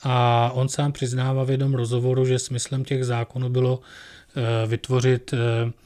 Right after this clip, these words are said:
nástroj, jak pak jako vymýšlet příběhy. A proto jsou ty zákony obecné a v těch povídkách se dostávají do konfliktu. Že v té praxi ten robot neví, co přesně má udělat,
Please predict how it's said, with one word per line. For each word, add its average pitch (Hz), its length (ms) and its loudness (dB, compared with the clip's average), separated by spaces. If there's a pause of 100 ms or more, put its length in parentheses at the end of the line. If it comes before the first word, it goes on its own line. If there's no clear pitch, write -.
(360)
nástroj, 123 440 0
jak 120 120 -2
pak - 260 -6
jako 139 1200 -4
vymýšlet 135 440 -2
příběhy. 117 520 -2 (280)
A - 80 -10
proto 123 240 -2
jsou 143 140 0
ty 147 160 0
zákony 131 720 0
obecné 127 840 -2 (320)
a 113 80 -6
v - 60 -8
těch 139 180 -4
povídkách 123 420 -2
se - 100 -6
dostávají 127 400 -4
do 113 80 -2
konfliktu. 120 600 -8 (220)
Že 123 120 0
v - 40 -8
té 139 160 0
praxi 127 500 -2
ten 131 160 0
robot 123 300 0
neví, 120 260 -2
co 120 140 -6
přesně - 320 -8
má 127 140 -2
udělat, 113 380 -4